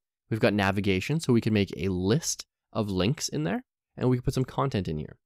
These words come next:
So now we're working on an actual layout. Now, what I would like you to do is create a table, and with just one particular cell, I want you to tell it exactly how wide it should be. Give it a width.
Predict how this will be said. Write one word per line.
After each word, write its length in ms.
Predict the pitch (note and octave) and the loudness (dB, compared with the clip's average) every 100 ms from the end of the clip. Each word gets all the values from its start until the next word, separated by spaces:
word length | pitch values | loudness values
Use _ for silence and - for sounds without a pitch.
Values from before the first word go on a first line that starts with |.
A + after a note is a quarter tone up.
| _ | _
So 160 | - G3 | -4 0
now 140 | F4+ | 2
we're 120 | F4 | 4
working 340 | B3+ A#3 G3+ E3+ | 6 4 4 4
on 100 | C3 | 4
an 120 | A#2+ | 2
actual 480 | A#2+ A#2+ - G#2+ F#2+ | -2 -4 -2 -2 0
layout. 460 | F#2+ E2 G1+ - - _ _ _ _ _ _ _ _ - | 0 0 -4 -12 -20 _ _ _ _ _ _ _ _ -2
Now, 120 | C3 C#3 | 2 4
what 120 | D3 | 4
I 100 | E3+ | 2
would 160 | G#3 | 2
like 200 | F#3+ F3+ | 2 2
you 80 | F3+ | 2
to 80 | E3 | 4
do 200 | E3+ F3 _ _ - | 4 2 _ _ -2
is 160 | B2+ - | -2 -2
create 300 | - D3+ F3+ | 0 2 2
a 40 | |
table, 420 | - D#3 G3 A#3 _ _ - | 0 0 0 -4 _ _ -2
and 260 | B2+ A#2+ | 2 4
with 160 | A#2+ G#2+ | 4 4
just 260 | D#3+ D#3 | 2 2
one 380 | B2+ E3 F#3+ A#3+ | -2 2 4 4
particular 540 | A#3+ A#3 - G3+ F#3+ C#3+ | 4 0 0 0 2 0
cell, 300 | - G2+ F#2+ | 0 -2 -2
I 80 | |
want 240 | G2+ A2+ C3 | 0 0 0
you 100 | C3+ | -4
to 280 | - B2+ G#2+ | 0 0 -2
tell 260 | - - D3+ | -6 -2 0
it 140 | D#3+ - - | 0 -2 -10
exactly 800 | G#2+ G#2 G2+ A#2 C3 D#3+ D3+ _ _ | -6 -6 0 2 2 -2 -4 _ _
how 180 | - A2+ | 0 2
wide 360 | G#2+ F#2 F#2+ | 2 0 2
it 100 | F#2 | -2
should 180 | - F#2+ | -2 -8
be. 220 | - A#2+ - | -8 -10 -2
Give 180 | A#2+ C3+ | 0 0
it 100 | - | -2
a 120 | A#2 | -4
width. 480 | F#2+ F#2 - - | -2 -2 -4 -12